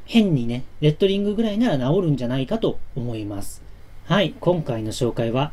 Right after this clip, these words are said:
以上です。今回ね、動画を撮るのにね、ちょっとね、日にちを空けて撮ってしまったので、ね、ちょっとね、うん、なんか、違和感感じる方もいると思うんですけども、はい、なんとか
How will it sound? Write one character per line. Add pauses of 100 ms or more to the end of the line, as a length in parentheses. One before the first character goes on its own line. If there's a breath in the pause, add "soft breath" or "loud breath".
以
上
で
す。 (520 loud breath)
今
回
ね、 (140)
動
画
を
撮
る
の
に
ね、
ち
ょ
っ
と
ね、
日
に
ち
を
空
け
て
撮
っ
て
し
ま
っ
た
の
で、 (800)
ね、
ち
ょ
っ
と
ね、 (1040)
う
ん、 (260)
な
ん
か、 (400)
違
和
感
感
じ
る
方
も
い
る
と
思
う
ん
で
す
け
ど
も、 (580 loud breath)
は
い、 (440 loud breath)
な
ん
と
か